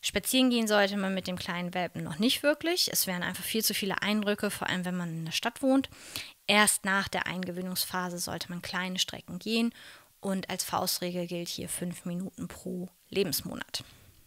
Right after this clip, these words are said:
Ja, Welpen haben eigentlich ständig Hunger, deswegen wird ein Welpe meist noch viermal am Tag, äh, mit kleinen Portionen gefüttert.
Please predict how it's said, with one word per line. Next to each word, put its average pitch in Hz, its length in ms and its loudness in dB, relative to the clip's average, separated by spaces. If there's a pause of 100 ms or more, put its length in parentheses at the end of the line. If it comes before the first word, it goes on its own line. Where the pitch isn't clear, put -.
(1080)
Ja, 214 280 8
Welpen 247 280 2
haben 226 140 -2
eigentlich 190 400 0
ständig 190 680 -2
Hunger, 277 340 4
deswegen 196 680 -2
wird 175 380 -4
ein 170 200 -8
Welpe 165 260 -8
meist 170 260 -6
noch 180 120 -10
viermal 202 420 0
am 160 160 -6
Tag, 262 460 2 (520)
äh, 170 220 -2
mit 170 180 -4
kleinen 165 280 -4
Portionen 170 500 -4
gefüttert. 320 480 -2